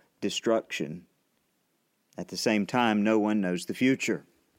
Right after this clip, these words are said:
Perhaps greater atrocities than we can comprehend in the moment will arise in the future. Further,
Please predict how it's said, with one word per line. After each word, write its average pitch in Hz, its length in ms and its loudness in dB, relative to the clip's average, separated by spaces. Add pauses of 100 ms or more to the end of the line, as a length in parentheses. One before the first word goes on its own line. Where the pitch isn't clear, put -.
(800)
Perhaps 131 420 0
greater 120 460 2
atrocities 101 840 -2
than 98 200 -2
we 110 120 2
can 98 220 -4
comprehend 107 720 0
in 98 120 2
the 92 80 0
moment 107 460 0
will 104 240 0
arise 95 640 -2 (400)
in 92 140 -6
the 92 80 -2
future. 98 640 -2 (1000)
Further, 98 500 0